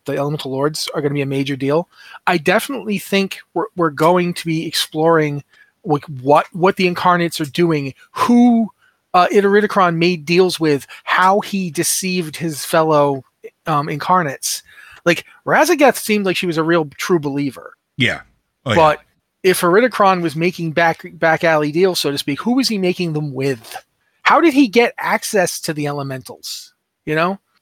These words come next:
Speaker 1: And it's pretty, it's pretty clear to me that the old god that Deathwing called upon was N'Zoth.
Speaker 2: Yeah.
Speaker 1: I mean, we know that that's who corrupted Deathwing,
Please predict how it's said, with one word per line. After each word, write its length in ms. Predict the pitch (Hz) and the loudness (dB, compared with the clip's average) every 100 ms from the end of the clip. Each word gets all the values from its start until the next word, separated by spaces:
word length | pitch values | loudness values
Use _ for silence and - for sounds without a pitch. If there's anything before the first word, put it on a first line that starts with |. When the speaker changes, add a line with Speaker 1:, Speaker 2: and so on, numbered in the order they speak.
| _ - | _ -2
Speaker 1:
And 340 | 196 202 185 - _ _ _ | 2 2 -2 -8 _ _ _
it's 220 | 208 185 | -4 -4
pretty, 640 | - - 277 339 277 190 - _ _ - | -6 -2 2 2 0 -6 -14 _ _ -14
it's 140 | 190 | -12
pretty 280 | - 294 294 | -4 -2 -2
clear 320 | - 226 247 | -2 -2 -2
to 140 | - 165 | -4 -6
me 500 | 151 165 226 240 _ _ _ - | -2 -2 -2 -6 _ _ _ -4
that 160 | 180 | -4
the 140 | - 170 | -2 -4
old 280 | 180 233 202 | 2 2 4
god 300 | 175 202 175 | 4 4 4
that 180 | 156 160 | 0 0
Deathwing 380 | 180 - 170 165 | 0 0 -6 -4
called 260 | 175 170 | 0 0
upon 500 | 165 - 147 135 123 - | -2 -2 -2 -2 -8 -8
was 220 | 143 156 156 | 0 0 0
N'Zoth. 640 | 151 139 135 110 - - _ _ | -2 0 -2 -2 -10 -20 _ _
Speaker 2:
Yeah. 140 | - 123 | -2 2
Speaker 1:
I 20 | |
mean, 160 | 143 143 | 2 2
we 120 | 156 | 2
know 240 | 170 233 | 4 4
that 220 | 226 175 - | 4 0 2
that's 240 | 170 165 | 0 0
who 240 | 202 175 165 | -2 -4 -4
corrupted 400 | - 165 - 156 | 0 0 0 0
Deathwing, 500 | 180 - 147 123 | -2 -2 -8 -10